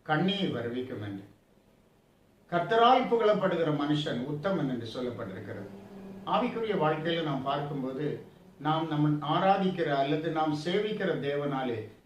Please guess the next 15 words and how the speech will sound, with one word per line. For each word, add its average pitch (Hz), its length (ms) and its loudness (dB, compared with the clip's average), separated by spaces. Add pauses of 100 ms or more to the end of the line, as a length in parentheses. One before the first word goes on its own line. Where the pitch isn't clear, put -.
நாம் 131 340 -4
புகழப்பட - 1120 -10
வேண்டும். 101 300 -8 (100)
வேத 147 220 -4
புத்தகத்துல 127 640 -6 (340)
பக்தர்கள், 151 800 -2
பரிசுத்தவான்களை 151 920 0 (240)
கர்த்தர் 170 500 -4
புகழ்ந்ததை 175 520 -4
குறித்து 156 300 -6
நாம் 107 220 -6
படிக்கிறோம். 98 440 -12 (300)
தாவீதை 147 400 0
ஆண்டவர் 151 500 -2
புகழும்போது, 170 540 0